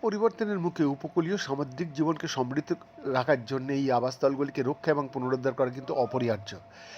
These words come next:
তাই অক্সিজেনের মাত্রা পরিবর্তনের সাথে সামুদ্রিক জীব কীভাবে প্রতিক্রিয়া দেখায় তা অধ্যয়ন করে আমরা ভবিষ্যতের জন্য আরও ভালো পরিকল্পনা করতে, জীববৈচিত্র্য রক্ষা করতে এবং সমুদ্রের স্বাস্থ্যকে আরও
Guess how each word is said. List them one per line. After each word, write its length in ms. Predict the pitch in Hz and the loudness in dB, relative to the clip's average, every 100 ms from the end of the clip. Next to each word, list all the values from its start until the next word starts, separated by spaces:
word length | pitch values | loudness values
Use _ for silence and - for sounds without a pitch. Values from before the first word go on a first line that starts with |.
| - - | -10 4
তাই 200 | 151 175 | 4 6
অক্সিজেনের 560 | 170 - 160 220 220 | 4 2 -4 0 2
মাত্রা 340 | 180 160 - 180 | 2 0 0 0
পরিবর্তনের 1080 | 156 139 139 143 156 - - - - 185 190 | 0 0 -2 -2 -8 -14 -20 0 4 4 4
সাথে 380 | - 131 147 | 2 0 0
সামুদ্রিক 480 | 165 127 123 131 147 120 | -2 0 0 -2 -6 -6
জীব 160 | 135 - | -10 -12
কীভাবে 280 | - 127 147 | -4 0 0
প্রতিক্রিয়া 540 | 151 139 135 175 - 131 | 0 -2 -2 -2 2 2
দেখায় 280 | 131 127 | 2 -2
তা 140 | 123 127 123 - - - - | -2 -2 -4 -12 -20 -14 0
অধ্যয়ন 360 | 131 123 160 160 | 0 4 4 4
করে 260 | 156 117 104 - - - - - - | 0 -2 -4 -16 -20 -20 -20 -20 -8
আমরা 200 | 135 139 131 | 0 4 4
ভবিষ্যতের 520 | 120 165 - 160 143 | 4 0 0 -2 -2
জন্য 160 | 143 143 | 0 2
আরও 160 | 120 | 2
ভালো 260 | 107 120 123 110 - - - - - | 4 2 2 -4 -14 -20 -20 -20 -2
পরিকল্পনা 560 | 139 139 151 143 151 135 | 2 4 4 2 0 -2
করতে, 320 | 135 - 123 110 113 | -2 -6 -8 -8 -6
জীববৈচিত্র্য 840 | 123 180 127 180 180 - 202 - 131 | -2 -4 4 6 6 2 -4 -2 0
রক্ষা 220 | 139 - 131 | 0 2 0
করতে 260 | 131 127 135 | 0 -2 0
এবং 140 | 139 131 - - - | 0 -2 -12 -20 -12
সমুদ্রের 500 | - 147 185 156 196 202 | -6 0 2 4 2 2
স্বাস্থ্যকে 540 | - 139 - 139 123 113 - - - - - | -2 -2 -2 -4 -4 -8 -14 -20 -20 -8 0
আরও 360 | 131 135 123 | 2 2 -2